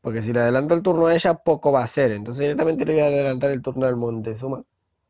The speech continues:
¿no? Y lo que voy a hacer es... Creo que me va a convenir poseer al Varuna, la verdad.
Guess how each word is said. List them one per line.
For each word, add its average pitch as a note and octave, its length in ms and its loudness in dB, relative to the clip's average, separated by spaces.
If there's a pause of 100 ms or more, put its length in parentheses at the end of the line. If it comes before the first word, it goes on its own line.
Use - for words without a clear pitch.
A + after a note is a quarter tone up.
(640)
¿no? A#2+ 260 -2
Y A#2 60 -4
lo G#2 160 -6
que G2+ 60 -8
voy A2 140 -2
a A#2+ 60 0
hacer C3 460 0
es... C3 440 -6 (1300)
Creo C3 220 2
que C#3 100 2
me C3+ 80 2
va C3 100 4
a B2+ 40 0
convenir B2+ 440 -2
poseer B2 560 0
al B2 160 0
Varuna, F#2+ 360 -10
la - 160 -12
verdad. G2+ 300 -12